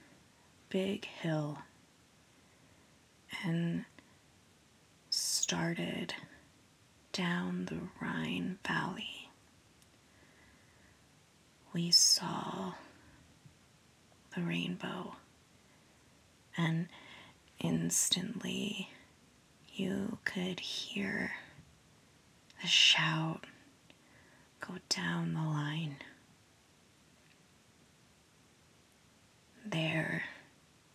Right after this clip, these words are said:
she is. And, well, boys, we're here. The legend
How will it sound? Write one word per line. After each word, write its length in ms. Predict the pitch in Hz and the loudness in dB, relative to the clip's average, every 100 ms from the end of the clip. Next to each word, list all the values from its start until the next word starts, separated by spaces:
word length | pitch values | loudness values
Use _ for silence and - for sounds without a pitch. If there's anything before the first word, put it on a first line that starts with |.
| - - - - | -20 -20 -20 -6
she 360 | - - 160 147 | 2 4 4 2
is. 480 | 160 202 - - - - - - - - - - - - - - - | -2 -4 -2 -2 -4 -16 -20 -20 -20 -20 -20 -20 -20 -20 -20 -20 -10
And, 420 | 165 160 156 160 - - - - - - - - - - - - - - - - - - - - - - - - - | -4 -2 -2 -2 -6 -12 -20 -20 -20 -20 -20 -20 -20 -20 -20 -20 -20 -20 -20 -20 -20 -20 -20 -20 -20 -20 -20 -20 -4
well, 260 | 156 147 147 | -2 0 -2
boys, 760 | 147 147 151 160 175 - - - - - - - - - - - - - - - - - - - | -2 -2 0 -2 -2 -2 -2 -6 -20 -20 -20 -20 -20 -20 -20 -20 -20 -20 -20 -20 -20 -20 -18 -8
we're 280 | 170 170 170 | -2 -2 -2
here. 600 | 165 - 151 147 147 143 - - - - - - - - - - - - - - - - - - - - - - - - - - - - - - - - - - - - - - - - - - - - - - | -4 -4 -4 -2 -2 -6 -12 -20 -20 -20 -20 -20 -20 -20 -20 -20 -20 -20 -20 -20 -20 -20 -20 -20 -20 -20 -20 -20 -20 -20 -20 -20 -20 -20 -20 -20 -20 -20 -20 -20 -20 -20 -20 -20 -20 -20 -20 -20 -20 -20 -20 -4
The 240 | 180 156 | 0 2
legend 920 | 147 151 151 160 - 160 156 156 156 | 0 -2 2 2 2 2 2 0 -4